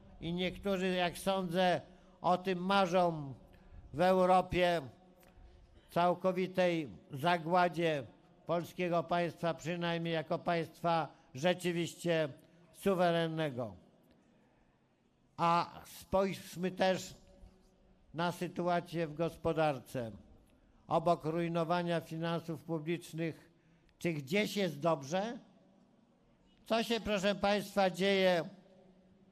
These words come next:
jeśli chodzi o inwestycje?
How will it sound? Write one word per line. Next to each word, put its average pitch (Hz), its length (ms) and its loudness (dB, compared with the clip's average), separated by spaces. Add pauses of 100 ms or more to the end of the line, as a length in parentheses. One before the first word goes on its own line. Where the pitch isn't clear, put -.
(340)
jeśli 185 400 -2
chodzi 180 580 2 (580)
o 175 460 6 (300)
inwestycje? 175 1080 -2